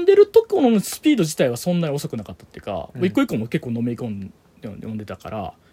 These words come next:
Speaker 1: し、そんなあの、読むの苦痛ってことはなかった。
Speaker 2: うん。
Speaker 1: それこそ最初の文化大革命のとこはちょっと、あの、しんどい。それはもうやっぱ普通にシーンとしてしんどいとかスタートやからやけど、やっぱその、えーと、言ったらエンタメ的にどんどん面白くなってくる、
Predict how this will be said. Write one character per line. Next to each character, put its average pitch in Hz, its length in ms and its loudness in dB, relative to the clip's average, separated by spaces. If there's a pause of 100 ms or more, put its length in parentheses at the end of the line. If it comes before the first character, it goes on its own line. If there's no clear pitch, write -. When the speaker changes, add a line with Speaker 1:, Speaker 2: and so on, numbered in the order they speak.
Speaker 1:
し、 143 240 -6
そ 202 160 -2
ん 208 120 4
な 196 120 2
あ - 40 0
の、 151 120 -4 (240)
読 180 120 6
む 233 60 6
の 170 100 4
苦 - 140 -12
痛 - 180 0
っ 185 40 0
て - 80 -6
こ - 80 -6
と 87 60 -10
は 92 40 -12
な 95 60 -12
か 98 80 -12
っ - 100 -14
た。 - 120 -16 (140)
Speaker 2:
う 139 40 -12
ん。 123 200 -10
Speaker 1:
そ 254 80 -4
れ 254 40 -4
こ 214 60 4
そ - 80 -8
最 226 120 4
初 247 100 0
の 240 60 4
文 220 240 4
化 247 120 0
大 285 180 2
革 285 220 0
命 196 100 2
の 160 60 -2
と 143 100 -6
こ 175 120 0
は 170 100 6
ち - 80 -6
ょ - 20 -6
っ - 40 -20
と、 123 180 -2 (500)
あ 120 140 -8
の、 117 460 -6 (120)
し - 240 -4
ん 147 60 0
ど 156 120 4
い。 113 140 -4 (300)
そ - 140 0
れ 214 60 6
は 190 40 4
も 151 80 2
う - 40 2
や 131 60 0
っ - 20 -6
ぱ - 240 -10
普 170 100 -6
通 226 160 2
に 254 80 6
シ - 220 2
ー 254 40 6
ン 208 40 4
と 135 80 0
し - 80 -8
て 131 60 -6
し - 140 -6
ん 143 40 -2
ど 143 80 0
い - 20 -2
と 131 60 -4
か 123 80 -6
ス - 100 -10
タ 160 160 2
ー 117 40 -2
ト 110 280 -8 (120)
や 131 100 -8
か 143 160 -4
ら 175 140 4
や 143 100 2
け 156 100 -2
ど、 202 240 4
や 208 80 -2
っ - 40 -2
ぱ 147 120 -4
そ 156 100 -6
の、 139 300 -4 (720)
え 127 180 -4
ー 123 60 -6
と、 127 180 -8
言 190 140 0
っ - 20 -16
た 135 100 0
ら 110 160 -6 (200)
エ 202 100 4
ン 214 100 6
タ 240 140 6
メ 240 120 2
的 262 220 -4
に 285 120 0
ど 254 100 4
ん 233 60 6
ど 175 60 4
ん - 20 2
面 170 80 2
白 180 140 -2
く 175 60 -4
な 160 80 -2
っ - 40 -6
て 175 140 -10
く 175 120 -2
る、 220 360 2